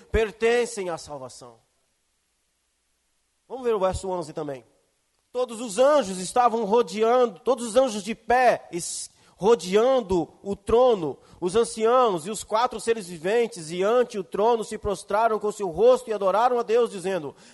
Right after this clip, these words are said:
Amém, o louvor e a glória, a sabedoria, as ações de graças e honra e o poder e a força sejam do nosso Deus pelos séculos dos séculos."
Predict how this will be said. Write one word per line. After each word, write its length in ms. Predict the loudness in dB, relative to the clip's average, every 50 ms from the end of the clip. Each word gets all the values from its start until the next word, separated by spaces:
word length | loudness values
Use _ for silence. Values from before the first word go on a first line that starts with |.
| _ _
Amém, 560 | -2 -2 0 2 2 4 4 4 4 2 0
o 40 | 2
louvor 600 | 4 6 4 4 4 4 6 8 8 8 8 6
e 40 | 4
a 80 | 2 0
glória, 420 | 0 0 4 6 8 8 8 6
a 60 | 2
sabedoria, 680 | -2 -2 -2 0 2 4 2 2 2 -2 -2 0 0 0
as 100 | 0 0
ações 360 | -4 -6 -4 -2 0 0 0
de 80 | -2 -4
graças 560 | 0 2 4 4 4 2 2 0 -4 -8 -8 -12 -18 -20 -20 -14
e 140 | -8 2 4
honra 400 | 6 8 8 8 6 6 4 2
e 40 | 0
o 40 | 2
poder 540 | 4 4 4 4 4 4 6 6 6 8
e 20 | 6
a 80 | 4
força 580 | 2 4 8 12 12 12 12 12 10 6 0 -4
sejam 360 | -2 4 6 6 6 6 4
do 100 | 0 0
nosso 240 | 0 0 0 0 0
Deus 400 | 2 6 6 8 8 6 4 2
pelos 240 | -2 -4 -4 -4 -6
séculos 440 | -4 -2 -2 -2 -2 -4 -10 -14 -14
dos 140 | -14 -18 -16
séculos." 760 | -12 -10 -10 -10 -10 -12 -16 -20 -20 -20 -20 _ -20 -20 _